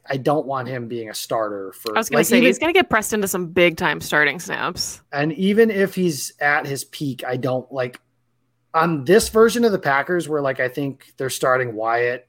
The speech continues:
Speaker 1: and, and Slayton and stuff like that, him as a rotational interior rusher kind of thing would be fine.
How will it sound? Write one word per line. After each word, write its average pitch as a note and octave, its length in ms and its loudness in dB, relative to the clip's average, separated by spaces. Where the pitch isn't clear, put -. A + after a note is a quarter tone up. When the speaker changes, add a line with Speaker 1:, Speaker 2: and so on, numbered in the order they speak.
Speaker 1:
and, A2 760 -12
and A2+ 140 -14
Slayton A#2+ 420 -8
and C3+ 100 -8
stuff - 220 -6
like C3 100 -10
that, C#3+ 140 -4
him D3 160 0
as C#3+ 100 -2
a C3+ 40 0
rotational B2+ 680 -4
interior A#2 760 -4
rusher A#2 840 -6
kind A#2+ 160 -6
of A2+ 100 -10
thing A#2+ 260 -10
would C#3 120 -6
be F#3+ 100 -2
fine. F#3+ 460 2